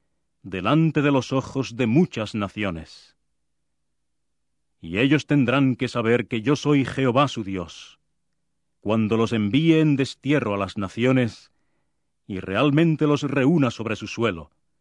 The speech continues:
de modo que ya no deje quedar allí a ninguno de ellos. Y ya no ocultaré de ellos mi rostro,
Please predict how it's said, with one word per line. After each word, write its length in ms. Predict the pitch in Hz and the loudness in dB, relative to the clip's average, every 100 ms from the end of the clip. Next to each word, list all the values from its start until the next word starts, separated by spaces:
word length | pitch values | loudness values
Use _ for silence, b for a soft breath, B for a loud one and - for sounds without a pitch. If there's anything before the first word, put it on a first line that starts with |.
| _ _ _ _ _ _ _ _ - | _ _ _ _ _ _ _ _ -14
de 200 | 82 82 | -10 -2
modo 320 | 104 135 135 | 0 2 0
que 180 | 127 107 | -2 -2
ya 220 | 127 135 | 0 2
no 240 | 123 143 | 2 2
deje 340 | 131 143 - 131 | 2 -2 -4 -6
quedar 280 | 117 117 | -2 0
allí 360 | 113 98 113 98 _ _ _ | 0 -2 -4 -6 _ _ _
a 100 | 127 | -2
ninguno 460 | 120 117 101 143 120 | 0 2 4 2 2
de 180 | 104 95 | 0 -4
ellos. 560 | 85 73 - - - _ _ _ _ _ _ _ _ _ _ _ _ _ _ _ _ _ | -6 -14 -20 -20 -20 _ _ _ _ _ _ _ _ _ _ _ _ _ _ _ _ _
Y 160 | - 87 | -16 -8
ya 180 | 92 131 | -2 2
no 140 | 143 | 2
ocultaré 540 | 139 143 139 117 120 123 | 2 2 2 2 -2 0
de 180 | 110 | 2
ellos 300 | 117 107 104 | 0 -2 -4
mi 120 | 107 107 | -2 -4
rostro, 600 | 104 104 - - - | -4 -6 -8 -18 -20